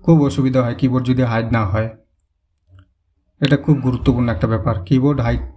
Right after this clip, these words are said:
করাতেই হবে। যখন আমার দরকার তখন keyboard নিয়ে নেব, যখন দরকার নেই কিবোর্ডটা hide করাতে হবে।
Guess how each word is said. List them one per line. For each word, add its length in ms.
করাতেই 440
হবে। 400
যখন 300
আমার 200
দরকার 280
তখন 240
keyboard 280
নিয়ে 160
নেব, 380
যখন 220
দরকার 260
নেই 180
কিবোর্ডটা 320
hide 180
করাতে 280
হবে। 280